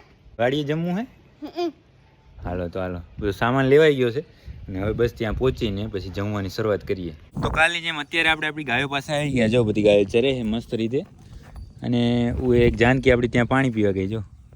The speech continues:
Speaker 1: અને આ બેન ભાઈ તો જો અહીંયા આવીને સીધા પાણીમાં. તમને કાંઈ બીજો ધંધો છે કે છે નહીં હે?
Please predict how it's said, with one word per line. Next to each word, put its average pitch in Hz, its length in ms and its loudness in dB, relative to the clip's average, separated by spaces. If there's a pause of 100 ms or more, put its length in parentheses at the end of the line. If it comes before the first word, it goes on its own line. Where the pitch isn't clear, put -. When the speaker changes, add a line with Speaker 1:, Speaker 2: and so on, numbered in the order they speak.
(1080)
Speaker 1:
અને 113 120 0
આ 123 160 6
બેન 139 160 8
ભાઈ 139 180 8
તો 147 80 4
જો 156 60 4
અહીંયા 147 200 4
આવીને 143 200 2
સીધા 143 240 4
પાણીમાં. 151 380 4
તમને 143 280 2
કાંઈ 143 180 0
બીજો 143 200 4
ધંધો 131 320 4
છે 175 80 -2
કે 156 160 -4
છે 156 140 2
નહીં 135 180 -2
હે? 190 60 -4